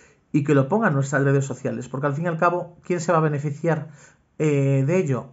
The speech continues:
Nuestros usuarios. Por lo tanto, ahí no creo en spam publicitario. ¿Qué creo en spam publicitario? Por ejemplo,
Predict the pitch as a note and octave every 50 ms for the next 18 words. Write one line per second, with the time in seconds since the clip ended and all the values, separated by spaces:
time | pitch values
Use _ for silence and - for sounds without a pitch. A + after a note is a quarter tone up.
0 | - D3 C#3 - - C3+ B2+ C3+ C3 - D3 C#3+ C3+ B2 A#2 G#2 - - - -
1 | _ - - C3+ C3+ C#3 C#3+ D#3+ F3 F3+ F3 - G3 G3 F#3+ - - - - -
2 | - _ C#3+ D3+ D#3 F3 G3 G3+ G3+ G3+ - - F3+ F3+ F3+ E3 C3+ C3+ C3 C3
3 | C3 B2+ - - C3+ C3 C3+ C3 A#2+ A#2 - C3+ B2+ C3 B2+ A#2+ A2+ A#2+ A#2 -
4 | _ _ _ - - F#3+ F3+ F#3 F#3 F#3 F#3 F#3 E3+ D#3 D3 C#3+ C#3+ C3+ - D#3
5 | D3 C3+ C#3 D3 C3+ C3 B2+ C#3 C3+ C#3+ C#3 B2+ B2 A2+ - - - - - -
6 | - _ _ _ - C#3+ C3+ C3 C3 - E3 C#3+ B2+ A#2+ A2+ G#2+ -